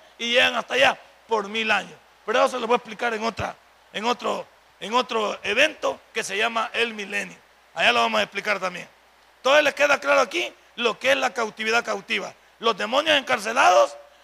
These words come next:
los de la época de Noé que se rebelaron y solo ocho se, se, se levantaron, y los santos del Antiguo Testamento. Va. Pero para abarcar esta parte de los santos del Antiguo Testamento tengo que decir algo.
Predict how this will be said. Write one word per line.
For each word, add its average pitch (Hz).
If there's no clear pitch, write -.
los 233
de 226
la 220
época 277
de 262
Noé 269
que 269
se 247
rebelaron 247
y 233
solo 254
ocho 262
se, 220
se, 214
se 226
levantaron, 262
y 254
los 226
santos 330
del 262
Antiguo 254
Testamento. 233
Va. 165
Pero 233
para 220
abarcar 214
esta 311
parte 320
de 277
los 262
santos 285
del 254
Antiguo 262
Testamento 254
tengo 269
que 247
decir 240
algo. 202